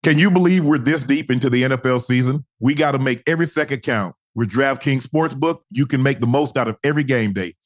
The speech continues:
Bet on your favorite teams for a shot at winning big bucks. New customers can score one hundred and fifty instantly in bonus bets for betting five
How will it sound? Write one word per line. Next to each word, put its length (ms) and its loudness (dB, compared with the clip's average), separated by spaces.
Bet 220 2
on 100 2
your 80 2
favorite 380 -2
teams 340 -2
for 160 2
a 60 -2
shot 240 0
at 100 -4
winning 300 0
big 260 0
bucks. 300 -4
New 240 -2
customers 480 -2
can 140 -2
score 300 0
one 180 0
hundred 260 -2
and 140 -4
fifty 340 -2
instantly 480 -2
in 140 0
bonus 260 0
bets 300 -10
for 80 2
betting 320 0
five 320 0